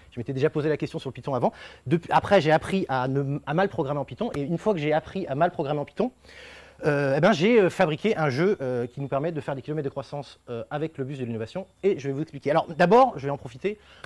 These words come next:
pour ceux qui n'ont jamais fait de Python et de programmation, si un jour vous aussi vous voulez faire des jeux pour relancer la croissance, sauver l'humanité,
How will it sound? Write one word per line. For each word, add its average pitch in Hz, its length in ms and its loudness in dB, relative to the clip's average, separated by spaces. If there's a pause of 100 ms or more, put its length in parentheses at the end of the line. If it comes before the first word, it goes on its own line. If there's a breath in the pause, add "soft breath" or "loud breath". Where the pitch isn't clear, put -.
pour 143 100 -6
ceux 190 140 -4
qui 151 100 -8
n'ont 139 80 0
jamais 143 180 0
fait 151 100 -6
de - 40 -10
Python 156 320 -10
et 151 60 -8
de - 40 -12
programmation, 139 540 -6 (240 loud breath)
si - 240 -2
un 220 100 4
jour 190 220 2
vous 170 200 2
aussi 208 260 -2
vous 190 60 0
voulez 180 120 2
faire 170 240 0
des 165 140 0
jeux 185 260 0 (360 soft breath)
pour 151 100 0
relancer 170 240 2
la 165 80 4
croissance, 165 340 -2
sauver 151 160 -4
l'humanité, 147 420 -2